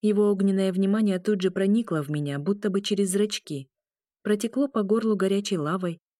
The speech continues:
и через желудок спустилось в основание живота, отдаваясь там ноющей, остро приятной пульсацией. Я с трудом сдержала стон.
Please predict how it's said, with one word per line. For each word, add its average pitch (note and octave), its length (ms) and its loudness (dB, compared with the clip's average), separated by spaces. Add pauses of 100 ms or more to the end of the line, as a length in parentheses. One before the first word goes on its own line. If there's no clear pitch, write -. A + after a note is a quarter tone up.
(120)
и D#3+ 100 -4
через E3 240 0
желудок D#3+ 480 0
спустилось F#3+ 640 -4
в E3 60 -8
основание G3+ 560 0
живота, G3 540 -4 (280)
отдаваясь D3+ 520 -2
там D3 220 -4
ноющей, D#3+ 560 -2 (240)
остро A3+ 340 -4
приятной F3+ 480 -2
пульсацией. D3 840 -8 (800)
Я G3 200 0
с - 60 -6
трудом G3+ 400 0
сдержала F3 560 -2
стон. C3 400 -8